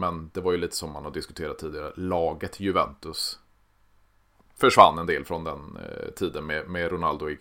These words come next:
i laget och, och, och klubben och så vidare. Vi börjar bygga upp något nytt nu, att det, det, det är inte bara en superstjärna där framme, utan vi har ett helt lag och vi börjar bygga upp något nytt. Och kan Juntoli få ihop de här pusselbitarna på rätt sätt, att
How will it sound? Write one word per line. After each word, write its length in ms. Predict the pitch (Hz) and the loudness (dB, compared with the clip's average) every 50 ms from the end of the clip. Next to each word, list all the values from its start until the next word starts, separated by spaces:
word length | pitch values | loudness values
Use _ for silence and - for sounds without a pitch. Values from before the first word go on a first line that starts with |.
| - - | -12 -8
i 140 | - 95 90 | -6 -4 -2
laget 360 | 85 85 78 71 - - - | 0 -2 -2 -2 -6 -10 -12
och, 60 | 82 - - _ | -12 -14 -12 _
och, 500 | 92 85 80 80 80 - - - 87 85 | -10 -8 -8 -8 -8 -10 -10 -8 -8 -8
och 100 | 80 - | -6 -4
klubben 320 | 87 82 73 - 73 78 | -4 -4 -4 -6 -10 -10
och 80 | 76 - | -12 -10
så 140 | - 85 | -8 -8
vidare. 280 | 80 76 80 73 78 - - - - - - - - - _ _ _ _ _ | -8 -6 -6 -6 -6 -8 -10 -16 -20 -20 -20 -20 -20 -20 _ _ _ _ _
Vi 120 | - 101 90 | -4 -4 2
börjar 220 | 90 98 92 90 | 4 6 6 6
bygga 300 | 87 85 104 95 85 110 | 6 4 0 4 6 8
upp 260 | 104 98 90 - - - | 8 8 8 4 0 -2
något 160 | 98 92 - | -2 0 0
nytt 320 | 98 104 104 - - _ | -2 -4 -6 -6 -8 _
nu, 80 | 92 85 | -4 -2
att 140 | 76 - - | -2 -2 -2
det, 160 | 82 78 71 71 | -4 -4 -4 -4
det, 340 | 80 82 82 82 82 82 80 - - _ _ _ _ _ _ _ | -4 -2 -2 -2 -2 -4 -8 -12 -16 _ _ _ _ _ _ _
det 100 | - 98 | -8 -6
är 20 | 92 | -6
inte 120 | - 98 | -4 0
bara 400 | 85 92 87 78 78 76 78 78 | 2 4 4 4 4 2 2 0
en 320 | - - 98 90 85 82 - | -2 -4 -6 -4 -4 -4 -2
superstjärna 720 | - - 104 92 - - 82 82 - 87 80 71 76 82 | 0 0 0 0 -2 -4 -6 -4 -2 0 0 0 0 -2
där 120 | 85 76 | -2 -2
framme, 320 | - - 80 78 76 71 69 | -2 0 -2 -2 -2 -4 -10
utan 260 | 67 - 80 78 78 | -10 -8 -8 -8 -6
vi 80 | 78 80 | -6 -4
har 120 | 80 73 | -4 -4
ett 140 | 69 - - | -6 -6 -6
helt 220 | 82 78 78 - | -8 -8 -6 -6
lag 440 | 85 85 95 101 117 123 120 - 98 | -2 2 4 4 4 4 2 0 -2
och 80 | 82 85 | -4 -6
vi 60 | 80 | -4
börjar 240 | 80 87 80 78 73 | -2 -2 -2 -2 -2
bygga 320 | 78 - 95 87 - 80 | -2 -6 -6 -2 0 -2
upp 160 | 78 - - | -2 -2 -4
något 180 | - 78 - - | -10 -14 -10 -6
nytt. 440 | 92 98 98 - - - - - - - - - - - _ _ _ | -6 -6 -6 -6 -10 -16 -20 -20 -20 -20 -20 -20 -20 -20 _ _ _
Och 180 | - - 95 - | -14 -12 -4 0
kan 220 | 90 85 82 80 | 2 2 2 0
Juntoli 560 | 80 87 90 95 87 82 76 - 85 85 90 85 | -4 0 2 2 2 2 -2 -6 -4 -2 -2 0
få 120 | - 98 | 2 2
ihop 240 | 90 90 85 - - | 2 2 0 -4 -6
de 120 | 120 110 | -6 -6
här 100 | 98 82 | -4 -6
pusselbitarna 760 | - - 90 78 - - 82 73 69 82 71 - 76 71 69 | -6 -6 -8 -8 -6 -8 -10 -4 -4 -4 -4 -4 -6 -8 -8
på 160 | 64 - - 78 | -8 -6 -6 -4
rätt 200 | 73 - - - | -4 -6 -6 -6
sätt, 360 | - - - - - - - | -4 -4 -4 -4 -6 -8 -8
att 340 | 92 - - - - - | -8 -8 -8 -14 -20 -20